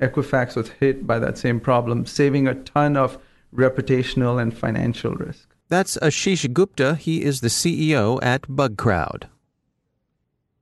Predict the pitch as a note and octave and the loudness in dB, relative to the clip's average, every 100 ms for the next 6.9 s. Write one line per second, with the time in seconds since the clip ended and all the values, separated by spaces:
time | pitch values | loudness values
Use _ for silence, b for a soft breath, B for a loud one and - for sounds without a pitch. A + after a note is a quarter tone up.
0 | - D#3+ F#3 F#3+ F3+ D#3 D3 - F#3+ - | -4 0 2 2 0 0 0 2 0 2
1 | D#3+ - D3+ D#3+ E3 D#3 C#3+ C#3 F3+ E3 | -2 0 0 0 0 0 0 0 0 0
2 | D3+ D#3+ D3+ C3+ F#3 D#3+ B2 B2 C#3+ C#3+ | 2 0 0 0 0 2 2 2 2 2
3 | C3 - D3+ - - C#3 - D3 C3+ C#3 | 0 -2 -4 -2 0 0 2 2 4 2
4 | - C3+ - D3+ - B2 D3+ - - - | 2 -2 0 0 2 2 2 -2 -14 -8
5 | A2+ - A#2+ B2+ - - A#2+ C#3+ D3 G#2+ | -6 0 0 0 -2 -4 -2 0 0 0
6 | C#3 - - B2 C3+ E3 E3+ - F#2+ | -2 -4 -2 0 0 2 0 0 -2